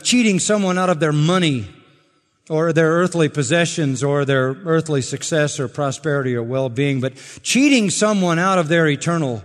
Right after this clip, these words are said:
soul. Being a hypocrite has far more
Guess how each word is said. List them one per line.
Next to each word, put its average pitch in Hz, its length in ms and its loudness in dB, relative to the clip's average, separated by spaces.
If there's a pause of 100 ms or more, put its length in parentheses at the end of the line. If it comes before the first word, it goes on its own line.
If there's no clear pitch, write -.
soul. 110 800 -4 (2500)
Being 262 260 4
a 180 80 4
hypocrite 170 540 2
has 147 560 0 (220)
far 214 680 0
more 160 560 0